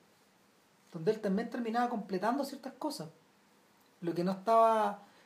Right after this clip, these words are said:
lo que no estaba acabado en la vida real, él lo completaba, por ejemplo. Y,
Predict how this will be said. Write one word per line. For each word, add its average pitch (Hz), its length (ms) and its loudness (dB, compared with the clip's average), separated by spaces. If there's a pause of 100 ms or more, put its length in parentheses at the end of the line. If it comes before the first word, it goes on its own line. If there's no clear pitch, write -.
(140)
lo 175 80 -4
que 180 100 -2
no 196 80 0
estaba 226 320 4
acabado 220 480 4
en 269 100 0
la 269 100 0
vida 254 220 0
real, 240 440 4
él 320 180 8
lo 294 100 10
completaba, 170 580 -2
por 143 100 -16
ejemplo. - 400 -20 (720)
Y, 160 840 4